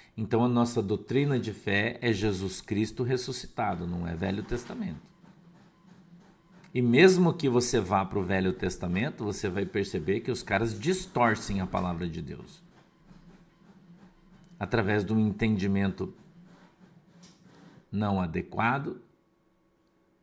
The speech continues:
através de um, oi, Celso, através de um entendimento que não tá lastreado dentro da palavra de Deus, né? Não tá. Entendeu?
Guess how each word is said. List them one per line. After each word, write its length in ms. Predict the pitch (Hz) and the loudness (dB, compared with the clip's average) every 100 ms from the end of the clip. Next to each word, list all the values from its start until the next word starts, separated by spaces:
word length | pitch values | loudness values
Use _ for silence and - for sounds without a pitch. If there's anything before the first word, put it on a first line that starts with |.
| _ _ _ _ _ _ _ | _ _ _ _ _ _ _
através 500 | 123 113 113 113 95 | -4 0 2 2 2
de 60 | |
um, 260 | 110 101 95 | -2 0 0
oi, 140 | 104 | 0
Celso, 560 | 101 - 120 98 - - | 0 4 4 4 -2 -14
através 480 | - - 107 104 104 | -14 -6 -2 0 0
de 60 | 107 | 2
um 40 | |
entendimento 800 | 110 107 120 113 110 107 101 92 | 0 2 0 0 0 0 0 -2
que 80 | 110 | -2
não 180 | 107 107 | -2 0
tá 200 | 110 104 | 2 4
lastreado 1040 | 107 117 - - - 123 101 101 98 104 98 85 | 8 10 8 6 2 6 8 8 8 4 0 0
dentro 360 | - 120 110 | 0 0 0
da 120 | 110 | -4
palavra 340 | 90 98 92 85 | -6 -4 -4 -6
de 100 | 85 | -8
Deus, 560 | 82 110 135 - - - _ _ _ _ _ _ _ _ _ _ _ _ _ _ _ _ _ _ _ _ _ _ _ - | -4 -2 -2 -8 -18 -20 _ _ _ _ _ _ _ _ _ _ _ _ _ _ _ _ _ _ _ _ _ _ _ -6
né? 360 | 98 107 - - - | -2 -2 -4 -14 -12
Não 320 | 90 85 80 | -8 -6 -6
tá. 400 | 101 - 107 - - _ _ _ _ _ _ _ _ _ _ _ _ _ _ _ _ _ | -6 -6 -6 -10 -16 _ _ _ _ _ _ _ _ _ _ _ _ _ _ _ _ _
Entendeu? 520 | 98 92 92 107 131 | -8 -4 -2 -2 -2